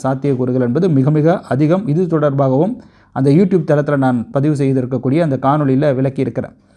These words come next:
இப்பொழுது நம்ம நிகழ்நேர தகவல்களை பார்க்க தொடங்கலாம். நம்ம நேரத்தை விரயமாக்க வேணாம், ஏன்னா இது நிகழ்நேர தகவல்கள் அடங்கிய காணொளி தான், காணொளி தான். இப்ப நாலு மணி வாக்குல பதிவாகி இருக்கக்கூடிய அந்த ரேடார் படங்களை நாம் அடிப்படையாக கொண்டு பார்க்கும் பொழுது,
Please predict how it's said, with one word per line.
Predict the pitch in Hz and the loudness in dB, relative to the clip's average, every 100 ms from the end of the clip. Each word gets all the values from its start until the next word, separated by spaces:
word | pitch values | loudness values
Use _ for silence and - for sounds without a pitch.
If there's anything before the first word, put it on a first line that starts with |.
| _ _ | _ _
இப்பொழுது | 156 170 202 196 160 | 2 4 4 4 2
நம்ம | 160 151 | 0 0
நிகழ்நேர | 147 170 226 185 147 | 0 2 0 0 -2
தகவல்களை | 135 127 131 123 143 143 | -2 -2 -2 0 0 0
பார்க்க | 147 139 135 | -2 -4 -4
தொடங்கலாம். | 127 123 117 139 196 | -6 -6 -2 -2 -4
நம்ம | 123 127 | -4 0
நேரத்தை | 135 160 - 151 | 2 0 0 -4
விரயமாக்க | 123 135 139 117 113 | -2 -2 -2 -2 -4
வேணாம், | 110 127 165 | -6 -4 -4
ஏன்னா | 135 139 160 | -2 0 0
இது | 143 175 | 0 0
நிகழ்நேர | 139 175 208 170 139 | 0 0 0 0 -2
தகவல்கள் | 131 127 131 123 127 | -2 -2 -2 -2 -4
அடங்கிய | 123 120 131 175 - - _ _ - | -4 -2 -2 -4 -8 -20 _ _ 0
காணொளி | 143 147 131 127 | 2 4 2 2
தான், | 131 131 - | 0 -4 -4
காணொளி | 147 143 131 | -2 0 0
தான். | 135 - _ _ _ | -2 -12 _ _ _
இப்ப | _ 175 | _ 0
நாலு | 151 165 214 | 2 4 4
மணி | 208 208 | 2 2
வாக்குல | 202 175 180 | 0 0 -2
பதிவாகி | 165 160 160 151 | 0 0 2 0
இருக்கக்கூடிய | 143 131 135 | -2 -2 0
அந்த | 170 143 | 0 0
ரேடார் | 135 156 151 | 0 2 0
படங்களை | 135 131 160 127 202 | 0 -2 0 -2 -2
நாம் | 151 135 | -2 0
அடிப்படையாக | 131 143 151 143 139 | -2 -2 -2 -2 0
கொண்டு | 139 127 | 0 -2
பார்க்கும் | 127 131 131 139 | -2 -4 -2 -2
பொழுது, | 123 120 151 262 | -2 0 -2 -2